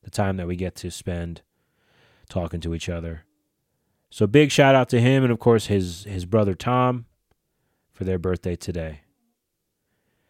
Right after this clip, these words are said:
So, yeah, I'm glad to be back podcasting. I spent some time in Seattle recently. It was a great trip, great trip.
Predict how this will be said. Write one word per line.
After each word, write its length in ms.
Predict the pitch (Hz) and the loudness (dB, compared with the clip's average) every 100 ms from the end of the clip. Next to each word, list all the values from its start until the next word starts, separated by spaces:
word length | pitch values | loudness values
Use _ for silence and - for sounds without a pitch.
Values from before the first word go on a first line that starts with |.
| _ _ _ | _ _ _
So, 140 | - 117 | -8 0
yeah, 440 | 139 208 151 117 | 4 6 6 4
I'm 200 | 120 131 | 0 -2
glad 280 | 117 147 196 | 0 2 2
to 60 | 151 | 0
be 200 | 131 135 | 0 4
back 280 | 127 131 135 | 4 2 2
podcasting. 920 | 120 131 135 131 131 - 143 139 139 | 4 4 2 0 0 -2 -2 -4 -8
I 120 | 117 | -8
spent 240 | 110 131 123 | -2 0 0
some 160 | 123 | -2
time 260 | 117 123 120 | -2 0 0
in 80 | 113 | -2
Seattle 460 | - 110 113 123 | 0 2 4 4
recently. 560 | 123 127 - 127 131 135 | 2 0 -2 -2 0 0
It 20 | |
was 180 | 110 95 | 0 -2
a 60 | 92 | -6
great 540 | - 104 113 127 120 | -8 -4 2 4 2
trip, 500 | - 120 123 139 - | 0 2 4 2 -6
great 420 | - 104 139 143 | -6 0 2 2
trip. 360 | - 104 87 | 0 -4 -4